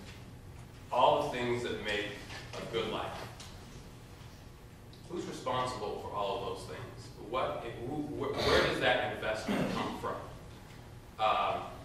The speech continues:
I, I, I think we have an opportunity to create a table where we can start to talk about what this community looks like, as I said, in twenty twenty-one or twenty twenty-two when it, when it's built. And, and, and frankly,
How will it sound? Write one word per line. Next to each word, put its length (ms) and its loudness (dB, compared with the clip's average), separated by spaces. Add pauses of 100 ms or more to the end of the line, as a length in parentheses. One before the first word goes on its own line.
(360)
I, 100 0
I, 460 6
I 60 4
think 220 2
we 60 6
have 120 6
an 120 2
opportunity 680 2
to 100 -4 (140)
create 420 2
a 60 -2
table 640 2 (840)
where 280 2
we 340 2
can 220 0
start 420 6
to 120 0 (140)
talk 240 4
about 380 4
what 400 4
this 460 -4 (460)
community 400 2
looks 260 2
like, 160 0 (1160)
as 100 -2
I 100 2
said, 340 4
in 80 -2
twenty 300 0
twenty-one 460 0
or 40 -2 (120)
twenty 220 -2
twenty-two 480 -6
when 100 -6
it, 80 -6 (100)
when 160 -6
it's 100 -8
built. 220 -6 (320)
And, 100 -4
and, 120 -4 (120)
and 140 -6
frankly, 560 0